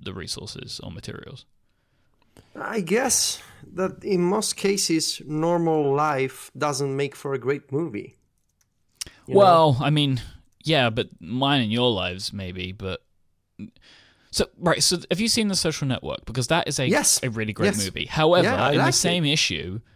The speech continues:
Speaker 1: uh, Zuckerberg says that a lot of it is falsified. Like, it's not true.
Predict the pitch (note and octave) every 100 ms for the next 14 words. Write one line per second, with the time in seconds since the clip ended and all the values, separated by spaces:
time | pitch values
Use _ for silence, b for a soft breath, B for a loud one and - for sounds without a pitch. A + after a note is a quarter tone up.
0 | _ _ _ _ A2+ A2 F2 - - -
1 | C3+ C3+ B2 G#2 F#2+ - - A2 F#2+ F#2
2 | G2 - - _ G#2 G2 G#2+ G#2 G2 -
3 | - C3+ - - A2+ - - _ _ _
4 | _ _ _ _ - G#2 - - G#2+ -
5 | - A2